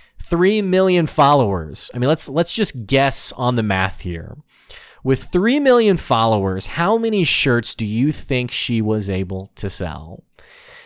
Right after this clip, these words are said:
And maybe you've already seen this story and you already know the number, but if you don't, if you,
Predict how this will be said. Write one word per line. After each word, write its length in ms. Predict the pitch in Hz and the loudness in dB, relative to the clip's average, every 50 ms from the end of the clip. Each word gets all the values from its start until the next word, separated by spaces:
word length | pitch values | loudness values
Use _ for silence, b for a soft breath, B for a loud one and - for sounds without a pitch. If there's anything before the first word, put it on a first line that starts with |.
| B B B | B B B
And 100 | B 98 | B 2
maybe 220 | 113 143 170 185 202 | 4 4 4 4 4
you've 120 | 196 175 | 4 4
already 220 | 185 170 160 143 | 4 4 4 4
seen 320 | - - - 156 147 139 143 | 2 2 2 2 2 2 2
this 160 | 135 123 - | 2 0 0
story 360 | - - - 113 107 104 101 | 0 0 2 2 2 2 2
and 60 | 104 | 2
you 60 | 107 120 | 2 2
already 160 | 131 156 160 | 2 2 2
know 100 | 151 147 | 0 0
the 80 | 135 | 0
number, 240 | 120 117 110 110 110 | 2 0 0 0 0
but 120 | 95 110 113 | 0 0 0
if 120 | - - | -2 -4
you 60 | 143 | -6
don't, 280 | 135 143 175 214 - - | -2 2 2 2 2 2
if 120 | 139 - | -2 -4
you, 180 | 156 147 131 | -2 -2 -2